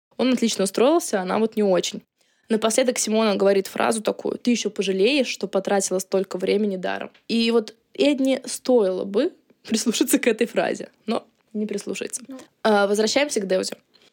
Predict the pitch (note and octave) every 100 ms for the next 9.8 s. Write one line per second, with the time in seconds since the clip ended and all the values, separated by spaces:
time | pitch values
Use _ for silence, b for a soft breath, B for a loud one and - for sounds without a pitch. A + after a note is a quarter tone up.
0 | b b b _ A3+ C4+ B3 A3+ A#3 A3
1 | G#3 G#3 F3 G3 C#4 - _ _ G#3+ G#3+
2 | A3 - C4 A3+ G3+ F#3+ G#3+ D#4 - G#3
3 | A#3+ A#3 - F#3 F#3 - - _ b b
4 | - A#3 B3 A3 G3 G#3 G3+ G3 - G3
5 | F#3+ C#4+ B3+ G3+ G3 G#3+ - G3 G3+ A3
6 | G#3 F#3+ - F#3+ G3 F#3+ F#3+ F#3+ F3+ F#3
7 | - - D#4+ D4 - - G3+ A#3+ B3+ G3
8 | G3 F#3+ F#3 - F#3+ A3+ F4 - B B
9 | A3 A#3+ A3+ G3+ F3+ G#3 F#3+